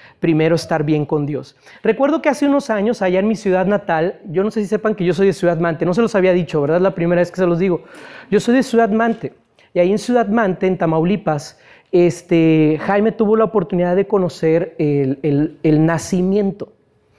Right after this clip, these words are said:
El nacimiento es un, es un lugar, como dice el nombre, donde nace agua, pero es un nacimiento muy grande, que a unos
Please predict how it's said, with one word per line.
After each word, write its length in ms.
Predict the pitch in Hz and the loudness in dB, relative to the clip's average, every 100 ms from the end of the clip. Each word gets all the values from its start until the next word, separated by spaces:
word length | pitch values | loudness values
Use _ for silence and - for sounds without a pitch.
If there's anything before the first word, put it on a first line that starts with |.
| - - | -20 -4
El 80 | 196 | 0
nacimiento 420 | 214 202 220 247 | 2 2 2 2
es 140 | 285 - | 2 2
un, 320 | 262 247 247 | 4 4 2
es 300 | - 190 - | 0 -4 -2
un 180 | 240 233 | 2 4
lugar, 440 | 233 170 180 - - | 4 2 0 -4 -16
como 220 | - 143 139 | -10 -4 -4
dice 180 | 143 | -4
el 60 | 202 | -2
nombre, 260 | 180 165 175 | -2 0 0
donde 240 | 156 147 | 2 0
nace 360 | 160 196 - 240 | 0 -4 0 0
agua, 380 | 202 160 165 165 - - - | 0 0 -2 -4 -14 -20 -6
pero 120 | 196 | 0
es 280 | 185 180 - | 0 -2 -2
un 200 | 240 240 | 2 4
nacimiento 540 | 240 226 196 196 196 202 | 2 0 0 0 0 0
muy 480 | 185 202 247 254 | 2 2 2 0
grande, 540 | 151 170 156 156 110 - _ _ _ - - - | 0 -4 -6 -8 -10 -16 _ _ _ -20 -20 -8
que 120 | - | 0
a 140 | 220 220 | 2 2
unos 480 | 254 285 277 - | 2 2 0 -10